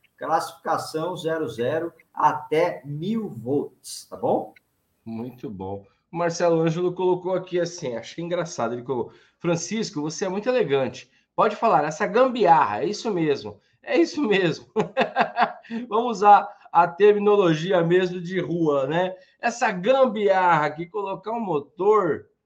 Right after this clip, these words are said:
Speaker 2: né, de geladeira, um motor de empilhadeira num carro, é uma gambiarra mesmo. Vamos lá. Pergunta do meu querido Wilson Leal, meu irmãozão. O Wilson colocou aqui, ó. "Ao conectar o carregamento de D C,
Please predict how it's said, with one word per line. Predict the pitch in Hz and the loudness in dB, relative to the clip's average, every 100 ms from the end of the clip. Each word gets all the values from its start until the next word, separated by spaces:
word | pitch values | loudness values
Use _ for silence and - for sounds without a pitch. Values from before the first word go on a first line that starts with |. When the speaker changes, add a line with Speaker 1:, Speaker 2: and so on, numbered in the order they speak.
| _ _ _ _ | _ _ _ _
Speaker 2:
né, | 143 180 196 | -6 -4 -2
de | 165 156 185 | -4 -8 -14
geladeira, | 175 220 196 127 120 139 214 226 190 | -8 -6 -4 -6 -8 -2 4 4 4
um | 180 | 0
motor | 180 175 - 208 | 0 -4 0 2
de | 202 | 2
empilhadeira | 196 - 196 170 143 175 180 165 | -4 -12 -6 -4 -4 -4 -4 -6
num | 135 - _ | -8 -12 _
carro, | - - - _ | -6 -6 -6 _
é | 214 | -8
uma | 208 | -6
gambiarra | 147 143 127 110 104 98 | -4 -6 -6 -6 -8 -10
mesmo. | 90 - _ | -16 -20 _
Vamos | 143 202 | -6 0
lá. | 185 120 - _ _ _ | 2 0 -4 _ _ _
Pergunta | 208 214 247 | 0 0 -2
do | 220 | -6
meu | 226 233 | -4 -4
querido | 233 220 202 226 233 214 190 180 156 | -4 -6 -4 -4 -4 -4 0 0 0
Wilson | 160 208 214 - | -2 -4 -6 -4
Leal, | 214 175 139 151 156 147 | -2 0 2 2 4 2
meu | 147 | 2
irmãozão. | 165 170 147 110 117 120 110 | -2 -2 -2 -4 -6 -4 -6
O | |
Wilson | 131 180 180 | -4 -4 -4
colocou | 190 190 185 185 185 | -8 -6 -6 -6 -6
aqui, | 180 143 127 | -6 -8 -6
ó. | 98 92 _ _ _ _ | -6 -8 _ _ _ _
"Ao | - 269 294 | 4 4 4
conectar | 262 247 240 - _ 156 165 | 0 0 -6 -12 _ 4 4
o | 151 | 4
carregamento | 156 196 196 170 165 139 147 151 147 127 | -2 -4 -2 0 0 0 -2 -2 -6 -12
de | 117 113 131 | -12 -14 -16
D | 113 202 | 2 4
C, | 220 - 165 120 | 4 0 0 0